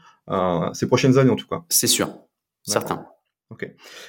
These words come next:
Speaker 1: Et est-ce qu'il y a une classification des, des obligations ? Est-ce que c'est un marché où, sur lesquels on, on va classifier le niveau de risque ? Est-ce qu'il y a des, il y a des, il y a des classifi-, une classification d'obligations ? Euh, j'entends souvent parler d'in-, d'investment grade, high yield.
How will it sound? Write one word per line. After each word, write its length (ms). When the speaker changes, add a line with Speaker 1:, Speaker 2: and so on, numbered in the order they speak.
Speaker 1:
Et 280
est-ce 140
qu'il 120
y 20
a 40
une 140
classification 800
des, 220
des 240
obligations ? 600
Est-ce 100
que 80
c'est 100
un 80
marché 380
où, 100
sur 120
lesquels 300
on, 180
on 80
va 300
classifier 680
le 100
niveau 240
de 80
risque ? 320
Est-ce 120
qu'il 80
y 40
a 20
des, 220
il 40
y 20
a 40
des, 180
il 60
y 40
a 40
des 260
classifi-, 480
une 160
classification 680
d'obligations ? 680
Euh, 40
j'entends 260
souvent 280
parler 240
d'in-, 160
d'investment 520
grade, 460
high 240
yield. 380